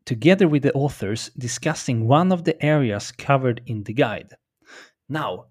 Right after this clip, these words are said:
let's get straight into the podcast.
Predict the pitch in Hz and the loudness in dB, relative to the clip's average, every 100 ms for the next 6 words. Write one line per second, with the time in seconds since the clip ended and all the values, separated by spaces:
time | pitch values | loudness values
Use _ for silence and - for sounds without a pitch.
0 | - 123 - - - - - - - - | -20 -16 -16 -14 -16 -14 -18 -16 -18 -8
1 | 175 190 147 151 147 123 120 123 113 - | -8 -8 -10 -12 -10 -12 -10 -10 -10 -12
2 | - - | -16 -18